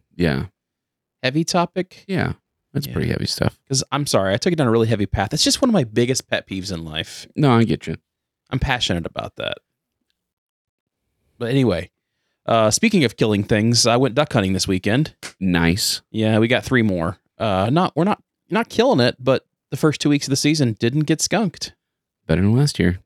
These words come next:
Speaker 2: Better than last year. Tyler even made mention. He's like, "I think we've killed more ducks in the first two weeks this year than we killed all season last year."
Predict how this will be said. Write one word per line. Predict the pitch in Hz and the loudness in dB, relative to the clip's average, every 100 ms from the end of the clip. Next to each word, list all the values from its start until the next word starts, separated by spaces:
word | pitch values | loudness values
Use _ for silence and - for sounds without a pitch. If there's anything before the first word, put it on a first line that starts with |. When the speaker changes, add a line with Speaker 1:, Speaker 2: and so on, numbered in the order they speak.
| - | -8
Speaker 2:
Better | 104 143 | -2 0
than | 160 | 2
last | 175 196 - | 2 0 0
year. | 135 139 139 - _ _ _ _ | 0 2 0 -4 _ _ _ _
Tyler | 131 131 135 | -2 2 2
even | 135 127 | 2 2
made | 131 131 | 2 2
mention. | 135 135 | 2 0
He's | 123 | 0
like, | 127 | 2
"I | |
think | 160 156 | 0 0
we've | 147 | -4
killed | - 147 131 | -2 -2 0
more | 135 139 | 0 2
ducks | 143 143 | 0 -2
in | 131 | -4
the | 135 | 0
first | 139 131 | 0 0
two | - 135 | 0 2
weeks | 135 - | 0 0
this | 131 135 | -2 0
year | 117 104 - _ - - - | 2 2 -2 _ -20 -14 -2
than | 120 | 0
we | 117 | 2
killed | 135 120 - - | 2 0 0 -2
all | 120 123 | 0 2
season | - 120 110 | 2 0 0
last | 82 65 - - | -2 -4 -6 -6
year." | 60 | -6